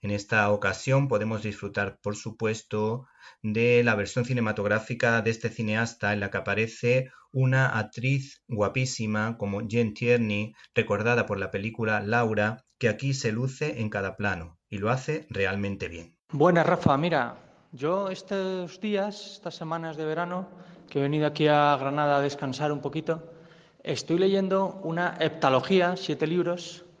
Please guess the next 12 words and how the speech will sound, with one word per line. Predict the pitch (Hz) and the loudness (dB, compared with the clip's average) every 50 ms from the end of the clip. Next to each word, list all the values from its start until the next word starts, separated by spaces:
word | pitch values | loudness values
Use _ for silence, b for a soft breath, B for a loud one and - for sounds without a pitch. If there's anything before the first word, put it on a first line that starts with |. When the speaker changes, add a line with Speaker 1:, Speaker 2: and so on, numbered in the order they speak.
| b b b b b b b | b b b b b b b
Speaker 2:
sobre | b - - 175 170 165 170 180 180 185 185 - - - - - - | b 0 4 6 6 6 6 6 6 4 2 0 -4 -10 -14 -14 -8
los | - 151 143 139 135 131 131 127 | -2 0 2 4 4 4 2 2
reyes | 131 151 156 180 185 156 | 2 2 4 4 4 4
de | 156 143 | 2 0
Francia, | - 165 170 170 160 - - 117 113 | 2 4 4 4 2 0 -4 -6 -6
justo | - 165 160 - - 175 165 | -6 -8 -8 -4 0 2 2
antes | 165 165 175 180 160 | 2 0 -2 -4 -2
de | 160 | 0
la | 151 143 | 0 0
Guerra | 135 143 156 165 | 0 0 0 0
de | 160 151 | 0 0
los | 143 127 | -2 -4